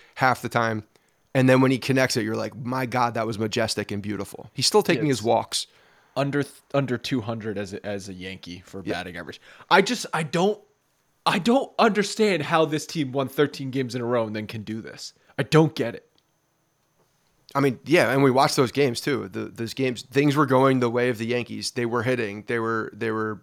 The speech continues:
Speaker 1: pitching, they were. Th-, when you look at the Orioles series and you break it down to the way that, uh, I mean, obviously it was, the pitching failed them in multiple ways.
Speaker 2: Kluber was not good again.
Speaker 1: Kluber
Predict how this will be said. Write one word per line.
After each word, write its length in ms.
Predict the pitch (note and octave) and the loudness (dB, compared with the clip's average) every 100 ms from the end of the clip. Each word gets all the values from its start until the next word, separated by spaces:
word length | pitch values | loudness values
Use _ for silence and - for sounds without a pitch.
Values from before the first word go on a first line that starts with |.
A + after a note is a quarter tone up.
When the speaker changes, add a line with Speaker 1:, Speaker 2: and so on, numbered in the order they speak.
| _ | _
Speaker 1:
pitching, 460 | C#3+ C3 A2+ G#2 G2+ | -4 -2 -4 -6 -6
they 160 | A2+ | -6
were. 280 | A2+ A2+ G#2 - - - - - - - _ B2 | -4 -6 -8 -18 -20 -20 -20 -20 -20 -20 _ -4
Th-, 100 | G#3+ | 4
when 120 | F3+ | 8
you 160 | G#3 C4+ | 8 6
look 120 | D4 | 6
at 60 | |
the 80 | G#3+ | 6
Orioles 420 | D#3 D3 D#3+ F3 | 8 10 10 8
series 380 | - F3+ F3 F3+ | 8 8 8 6
and 180 | - C#3 | 4 4
you 80 | C#3 | 4
break 280 | D3+ D#3 D3 | 6 4 4
it 80 | |
down 320 | C#3 B2+ C3+ C3+ | 4 4 4 2
to 400 | - C3+ A#2+ G#2+ | 2 2 2 -2
the 180 | B2+ | 0
way 440 | A#2 A#2+ B2 B2+ A#2+ | 2 4 4 4 0
that, 420 | G#2+ A#2 A2+ - - | 0 0 0 -2 -4
uh, 200 | G#2 G2+ C3 - | -4 0 -2 -2
I 40 | C3 | -4
mean, 160 | C3+ | 0
obviously 400 | A#2 C#3+ D3 C#3+ | 2 2 2 2
it 20 | |
was, 160 | B2+ B2 - | 0 -2 -4
the 100 | C3 | -8
pitching 480 | - C#3 C#3 A#2 G2 _ | -4 -2 0 -2 -6 _
failed 400 | - - A#2+ A2+ | -6 0 2 0
them 160 | A2 G#2+ | -4 -4
in 80 | |
multiple 400 | A2 G#2+ - G#2+ | -6 -8 -6 -4
ways. 320 | G#2+ A#2+ D3 - | -2 -2 -4 -6
Speaker 2:
Kluber 460 | - D#3+ G3+ F3+ | 2 2 4 4
was 240 | C3+ B2 A2+ | 4 0 0
not 200 | A2+ - | -2 0
good 140 | G#2+ | -4
again. 380 | G2 F#2 G2 C#3 | -4 -8 -10 -10
Speaker 1:
Kluber 220 | - F3 | 2 4